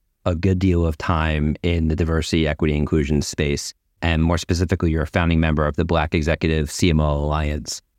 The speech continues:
Tell us about that experience. And then just zooming out, like, how far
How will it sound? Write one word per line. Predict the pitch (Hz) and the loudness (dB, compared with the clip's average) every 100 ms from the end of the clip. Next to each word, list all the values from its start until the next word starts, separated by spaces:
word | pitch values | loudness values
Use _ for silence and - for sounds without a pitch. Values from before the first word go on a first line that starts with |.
| _ | _
Tell | - 180 | -2 0
us | 202 | 0
about | 165 | 0
that | 127 104 | 2 0
experience. | - - 101 87 90 | 0 0 2 2 0
And | - 98 | -2 0
then | 113 113 | 2 0
just | 120 - _ _ 113 | -2 -6 _ _ -8
zooming | 104 - 190 156 120 | -2 2 4 4 4
out, | 110 82 | 2 2
like, | 90 90 - _ _ _ | 0 0 -4 _ _ _
how | - 196 240 | -2 0 0
far | - 127 113 104 92 90 | 0 0 2 2 2 0